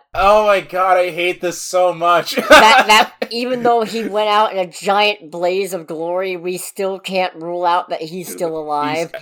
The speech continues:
Speaker 1: He's
Speaker 2: Yeah.
Speaker 1: Yeah, no. Although, even with that, I did enjoy Jason Momoa kind of making fun of it, going, "But that was very honorable." It's like, shut the fuck up.
Speaker 2: No, no, it was, uh,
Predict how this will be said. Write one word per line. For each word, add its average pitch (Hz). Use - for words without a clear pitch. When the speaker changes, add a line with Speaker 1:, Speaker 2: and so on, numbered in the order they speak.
Speaker 1:
He's 147
Speaker 2:
Yeah. 139
Speaker 1:
Yeah, 131
no. 123
Although, 139
even 135
with 120
that, 110
I 101
did 107
enjoy 101
Jason 101
Momoa 98
kind 98
of 92
making 95
fun 98
of 92
it, 90
going, 90
"But 160
that 151
was 135
very 117
honorable." 90
It's -
like, 127
shut -
the -
fuck -
up. -
Speaker 2:
No, 214
no, 202
it 190
was, 190
uh, 180